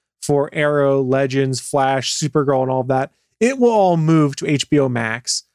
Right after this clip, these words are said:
and will not be available on the D C Universe streaming app. So to me, it's starting to sound like the D C Universe app is going to die. Neither here nor there. But no,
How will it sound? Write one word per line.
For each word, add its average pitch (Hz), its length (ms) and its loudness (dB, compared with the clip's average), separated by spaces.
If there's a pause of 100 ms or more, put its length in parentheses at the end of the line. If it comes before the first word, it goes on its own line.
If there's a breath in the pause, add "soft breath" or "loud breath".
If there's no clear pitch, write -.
(320)
and 139 120 2
will 147 80 2
not 185 240 0
be 185 100 2
available 160 320 0
on 151 80 0
the 139 80 -2
D 160 200 0
C - 180 -2
Universe 139 480 0
streaming 147 460 0
app. 113 260 -6
So 135 360 2 (460)
to - 100 -4
me, 156 120 4
it's 147 100 2
starting 147 240 -2
to 135 60 -2
sound 147 140 0
like 127 100 -4
the 127 80 -4
D 143 180 2
C 135 180 -2
Universe 147 440 0
app 139 220 -2
is 131 80 -2
going 135 200 0
to 127 80 0
die. 131 380 -2
Neither 131 380 -2
here 135 140 0
nor 127 200 0
there. 131 280 0 (360)
But 208 100 2
no, 233 260 2